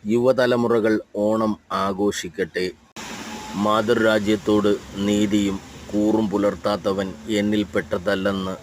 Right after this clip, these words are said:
പ്രവാചകനും പഠിപ്പിച്ചിട്ടുണ്ട്. സമൂഹത്തിൽ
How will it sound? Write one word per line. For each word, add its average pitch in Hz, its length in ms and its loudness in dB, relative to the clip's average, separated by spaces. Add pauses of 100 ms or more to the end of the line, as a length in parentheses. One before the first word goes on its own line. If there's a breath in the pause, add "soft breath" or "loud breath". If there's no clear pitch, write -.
(160)
പ്രവാചകനും 95 800 -2 (120)
പഠിപ്പിച്ചിട്ടുണ്ട്. 90 880 -6 (180)
സമൂഹത്തിൽ 104 600 -2